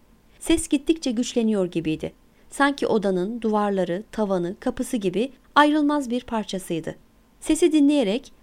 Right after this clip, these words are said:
başucundaki havalandırma mazgalından geldiğini buldu. Böylece ses bir noktaya odaklanmış oluyordu.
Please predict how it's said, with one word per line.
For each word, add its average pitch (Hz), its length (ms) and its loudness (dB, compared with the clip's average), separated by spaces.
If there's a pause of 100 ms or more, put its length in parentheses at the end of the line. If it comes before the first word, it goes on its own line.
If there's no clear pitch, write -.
(120)
başucundaki 254 640 0
havalandırma 254 720 0
mazgalından 202 720 -2
geldiğini 180 520 -2
buldu. 151 280 -8 (520)
Böylece 254 380 4
ses 294 320 -4
bir 269 160 0
noktaya 254 320 -2
odaklanmış 214 640 -2
oluyordu. 165 460 -6